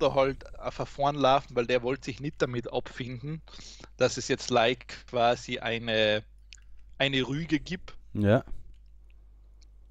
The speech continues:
Speaker 1: Ähm, man, da steht jetzt in den Artikel zum Schluss,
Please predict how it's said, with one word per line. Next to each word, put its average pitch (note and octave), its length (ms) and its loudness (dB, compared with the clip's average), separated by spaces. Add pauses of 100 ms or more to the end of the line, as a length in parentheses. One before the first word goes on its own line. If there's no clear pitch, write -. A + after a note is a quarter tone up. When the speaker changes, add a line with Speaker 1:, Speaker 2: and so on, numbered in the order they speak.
(680)
Speaker 1:
Ähm, C#3 760 -2 (680)
man, C3 200 -4
da B2 120 0
steht C#3 260 0
jetzt C#3+ 140 -4
in C3 100 -6
den B2+ 140 -2
Artikel C#3+ 360 -2
zum B2 200 -8
Schluss, C#3+ 420 0